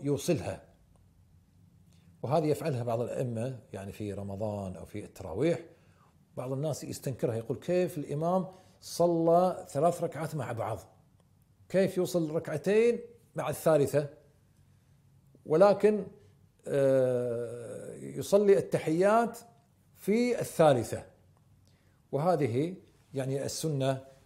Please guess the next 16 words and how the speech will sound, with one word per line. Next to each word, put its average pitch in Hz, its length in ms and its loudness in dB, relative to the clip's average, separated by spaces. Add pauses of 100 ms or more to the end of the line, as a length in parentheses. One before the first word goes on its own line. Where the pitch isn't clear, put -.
(160)
وردت 139 600 4 (340)
عن 135 400 -2 (240)
النبي 120 540 -4 (380)
صلى 139 260 0
الله 123 640 0 (200)
عليه 107 880 -4
وسلم. 98 420 -6 (520)
كذلك 185 400 6
ممكن 208 320 0
أن 180 140 -2
يوتر 214 560 4 (260)
بخمس، 143 540 -2 (1160)
يسردها 135 440 -2
سردا 170 600 4 (720)
لا 185 240 8
يتشهد 196 880 4